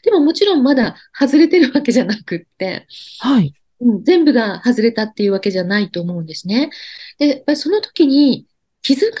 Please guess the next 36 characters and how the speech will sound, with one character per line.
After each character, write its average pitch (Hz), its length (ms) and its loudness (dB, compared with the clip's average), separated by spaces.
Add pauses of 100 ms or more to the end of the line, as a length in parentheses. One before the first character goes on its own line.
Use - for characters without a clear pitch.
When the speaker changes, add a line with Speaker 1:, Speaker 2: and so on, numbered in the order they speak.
(100)
Speaker 1:
せ 453 160 -4
て 302 160 -2
く 240 180 -2
れ 262 140 4
る 269 120 4
人 277 280 0
が 247 340 0 (400)
周 254 300 0
り 277 100 2
に 269 160 4
い 262 60 2
る 285 80 6
っ 285 60 2
て 233 200 -8
い 202 100 -2
う 190 40 -4
の 170 160 -6
は、 170 260 -8 (300)
Speaker 2:
う 196 80 2
ん。 190 40 2
Speaker 1:
す - 140 -2
ご 240 100 -4
く、 165 380 -8 (400)
あ 180 140 -8
の、 151 800 -8 (600)
重 214 140 -2
要 220 160 0
か 226 120 -6
な 226 160 -2
と 170 80 -8
思 160 120 -6
う 165 60 -4
ん 147 40 -12
で - 80 -16
す - 140 -14
ね。 220 240 -4